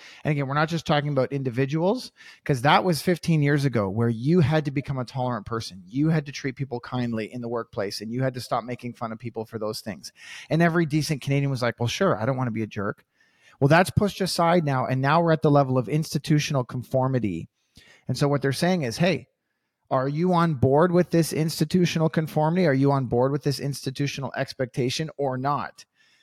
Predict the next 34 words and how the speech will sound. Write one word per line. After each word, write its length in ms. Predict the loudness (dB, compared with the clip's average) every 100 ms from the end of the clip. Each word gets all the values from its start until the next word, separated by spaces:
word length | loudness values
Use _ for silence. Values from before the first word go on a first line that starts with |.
| _
Um, 240 | -4 -2 0
because 280 | 0 0
again, 260 | 0 0 0
the, 120 | -2
the 160 | -2 2
mission 340 | 2 2 -2
statement, 400 | 0 0 0 -4
of, 120 | -6 -4
as 280 | -4 -2
you 160 | 0 2
read, 300 | 2 2 0
is 280 | 0 0 -2
to 200 | -2 2
eliminate 480 | 2 2 -2 -2 -4
systematic 1040 | -4 -2 -2 -2 2 2 4 2 0 -14 _ _ _ -14
barriers. 920 | 0 2 4 2 2 -2 -4 -8 -12 _ _ _ _ -6
Um, 360 | -2 0 0 -2
and 160 | -2
so 160 | 2 2
again, 320 | 4 2 2
this 180 | 0 0
is 160 | 0 0
just, 480 | 4 4 2 -6 _
you 180 | -2 0
know, 280 | 2 0 -2 _ _ _ _
are 160 | 0 0
you 260 | 2 4 4
up 140 | 4
to 100 | -2
speed 400 | -2 0 2 4
on 200 | 2 -2
Canada's 680 | -4 0 0 0 0 0 0
new 180 | 0
culture? 680 | 0 0 -2 0 -4 -4 -6